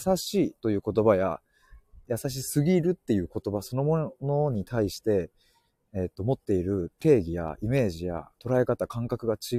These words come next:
うから、優しすぎるよねって言われたAさんと、優しすぎるよねって言われたBさんの間では、非常にそこの認識のズレがあると。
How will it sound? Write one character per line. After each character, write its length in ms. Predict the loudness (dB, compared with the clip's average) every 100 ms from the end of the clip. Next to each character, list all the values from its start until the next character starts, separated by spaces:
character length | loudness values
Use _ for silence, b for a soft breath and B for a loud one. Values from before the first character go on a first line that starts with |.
| 2
う 100 | 2
か 120 | -2 -6
ら、 200 | -6 -8 _ _ _ _ _ _ _ _ _ _ _ _ _
優 100 | 0
し 140 | 0
す 200 | -4 -2
ぎ 100 | 2
る 80 | 6
よ 100 | 6
ね 100 | 4
っ 20 | -2
て 60 | _ 0
言 120 | 2
わ 60 |
れ 60 | 2
た 100 | 2
A 180 | 2 2
さ 120 | -2
ん 80 | -6
と、 260 | -6 -6 -6
優 120 | -6 -6
し 260 | -6 -2 -2
す 140 | 0
ぎ 120 | 2
る 60 | 6
よ 100 | 4
ね 80 | 2
っ 40 |
て 60 | -4 _
言 120 | 0
わ 80 | 2
れ 60 | 2
た 80 | 0
B 240 | 2 2
さ 160 | 0 -6
ん 120 | -10 -18 _ _ _ -12 -6
の 160 | 0
間 200 | 2 4
で 100 | 6
は、 320 | 6 4 2 -4 _ _ _ _ _ _ -8
非 80 | 6
常 260 | 10 10
に 60 | 10
そ 140 | 4
こ 100 | 2
の 100 | 2
認 160 | 2 0
識 160 | 0
の 60 | 0
ズ 140 | 2
レ 100 | 4
が 140 | 4 2
あ 60 |
る 80 | -2
と。 160 | -8